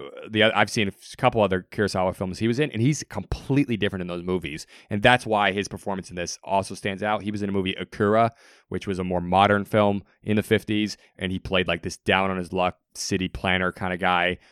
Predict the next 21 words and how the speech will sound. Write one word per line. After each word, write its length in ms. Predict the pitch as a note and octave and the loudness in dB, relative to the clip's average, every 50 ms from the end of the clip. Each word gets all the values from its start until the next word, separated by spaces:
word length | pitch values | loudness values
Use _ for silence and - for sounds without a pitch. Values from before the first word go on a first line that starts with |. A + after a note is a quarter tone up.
| _ _ _ | _ _ _
who 240 | - F#2 F2 E2+ | -4 -2 -2 -2
is 120 | E2+ E2 - | -2 -4 -4
completely 840 | - F2 - - - - G#2+ G#2 G#2 - F2+ F2+ E2+ E2+ F2 F2+ - | -10 -10 -10 -8 -4 0 2 2 2 0 -2 -2 -2 -2 -4 -6 -6
in 120 | F#2 F#2 E2 | -6 -6 -6
despair, 720 | E2 - - - - F#2+ F#2 F2+ F2 F2 F2 F2+ - - - | -6 -6 -6 -6 -2 0 2 2 4 2 0 -2 -4 -8 -14
nothing 460 | G#2 G#2 G#2 A2 A2+ G#2+ G#2 A#2 G#2 | -10 -8 -2 0 0 0 0 -2 -4
like 120 | F#2+ F2+ E2 | -6 -6 -8
his 100 | F2+ - | -10 -6
character 260 | - G2 F2 - F2+ | -4 -4 -4 -4 -6
in 60 | E2 | -10
Seven 220 | - F#2 F2 F2 | -8 -8 -8 -8
Samurai. 460 | E2+ - E2+ E2 E2 E2 E2 E2 E2 E2+ _ _ _ _ _ _ - | -8 -8 -8 -8 -6 -6 -6 -6 -8 -10 _ _ _ _ _ _ -4
And, 340 | - F2 E2+ E2 E2 E2 D#2+ - | -2 -2 -2 -2 -6 -8 -12 -8
uh, 220 | - E2 D#2+ D#2 D2+ | -6 -4 -4 -4 -4
he 60 | F2 | -2
was 100 | G2+ F#2+ | -2 0
also 220 | F#2+ F2+ F#2 - F#2+ | 0 0 0 -2 -4
in 80 | E2+ | -2
Rashomon, 580 | E2 F2 F2+ G2 - A2+ G2 F#2+ F#2+ F#2+ G2 G2 _ _ _ _ - - | 0 -2 -2 -2 -2 -4 -2 -2 -2 -2 -4 -6 _ _ _ _ -4 -2
and 120 | A2 G#2 | -2 0
his, 360 | G2 G#2+ B2 B2 A#2 G2+ - | 0 0 0 0 0 -2 -8